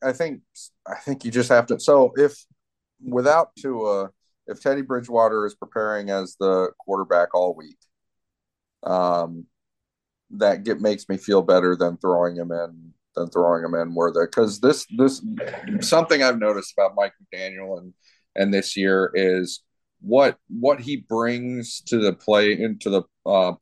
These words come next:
playbook or to the play sheet, I should say, uh, it ends up mattering a lot. And sometimes I think he doesn't, sometimes I think that there's not enough plays there. Um,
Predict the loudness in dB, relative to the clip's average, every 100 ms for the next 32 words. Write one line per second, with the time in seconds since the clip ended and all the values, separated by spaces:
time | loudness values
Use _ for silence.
0 | 0 0 2 -2 -2 -4 -4 -6 -6 -4
1 | -4 -4 -10 -10 -10 -8 -2 0 -2 _
2 | _ _ _ _ 0 2 2 -2 -14 _
3 | _ _ _ _ _ _ _ 0 0 2
4 | 0 2 0 0 0 -6 -6 -4 -4 -4
5 | -6 -6 -4 -2 0 2 2 2 2 -2
6 | -2 -4 -8 -6 -4 -4 -6 -10 -6 -2
7 | 2 2 2 0 -4 -6 -8 -6 -4 0
8 | 2 2 4 0 0 2 2 2 -2 -4
9 | -6 -8 _ _ _ _ _ _ _ 0
10 | 2 4 4 0 -8